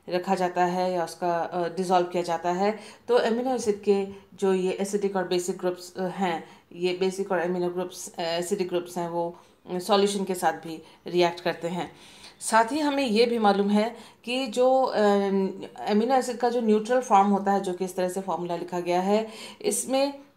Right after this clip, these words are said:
जो फंक्शनल ग्रुप्स हैं, क्रियात्मक समूह अमीनो ग्रुप और carboxylic एसिड का प्रोटॉन, ये आपस में इंटरैक्ट करते हैं, आपस में रिएक्ट करते हैं और इस प्रकार से ज्विटर आयन बनाते हैं।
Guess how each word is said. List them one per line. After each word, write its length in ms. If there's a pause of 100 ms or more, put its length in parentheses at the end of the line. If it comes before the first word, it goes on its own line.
जो 340
फंक्शनल 400
ग्रुप्स 300
हैं, 100
क्रियात्मक 380
समूह 320
अमीनो 380
ग्रुप 400
और 260
carboxylic 500
एसिड 320
का 320 (140)
प्रोटॉन, 380
ये 100
आपस 400
में 80
इंटरैक्ट 440
करते 300
हैं, 300 (260)
आपस 300
में 120
रिएक्ट 320
करते 240
हैं 120
और 120
इस 100
प्रकार 260
से 180
ज्विटर 380
आयन 220
बनाते 340
हैं। 240